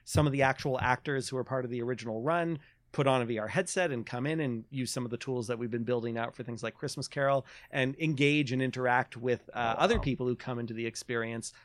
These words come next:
Speaker 1: live. Uh, that would be a pretty awesome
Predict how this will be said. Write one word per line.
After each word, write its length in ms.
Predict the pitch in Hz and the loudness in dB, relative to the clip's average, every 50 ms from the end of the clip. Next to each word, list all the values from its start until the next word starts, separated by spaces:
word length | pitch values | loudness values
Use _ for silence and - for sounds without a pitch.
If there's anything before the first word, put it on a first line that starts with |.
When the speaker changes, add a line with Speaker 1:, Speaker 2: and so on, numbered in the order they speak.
| _ - | _ -6
Speaker 1:
live. 600 | - 120 131 156 165 143 117 113 113 117 110 120 - - | 2 6 6 8 8 8 6 4 2 0 -4 -6 -6 -2
Uh, 320 | 120 117 117 113 113 110 | 0 0 2 2 0 0
that 120 | 113 123 | 0 0
would 120 | 120 117 110 | 0 0 -2
be 260 | 113 107 107 107 107 - | -4 -6 -6 -8 -10 -12
a 40 | 123 | -12
pretty 300 | - - 117 110 113 117 - | -10 -8 -8 -8 -8 -10 -8
awesome 480 | - 117 117 107 - - 123 117 113 | -6 -6 -4 -4 -4 -4 -4 -6 -6